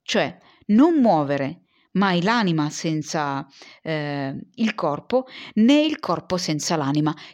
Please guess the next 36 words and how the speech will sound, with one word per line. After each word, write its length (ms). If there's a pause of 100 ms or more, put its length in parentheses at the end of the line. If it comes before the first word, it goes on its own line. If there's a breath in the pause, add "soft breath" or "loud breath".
Che 180
cosa 280
significa? 640 (380 loud breath)
Significa 540
che 100
abbiamo 340
bisogno, 540
tutti 300
noi, 320 (200 loud breath)
di 100
andare 280
a 60
lavorare 420
su 140
quella 260
che 180
è 40
l'integrazione 760
tra 180
corpo 360
e 60
mente, 420 (280 loud breath)
l'integrazione 720
definita 480
verticale. 720 (460 loud breath)
È 100
l'integrazione 800
che 120
ci 200
permette 520
di 120
essere 380
presenti 800
a 80
noi 160
stessi, 680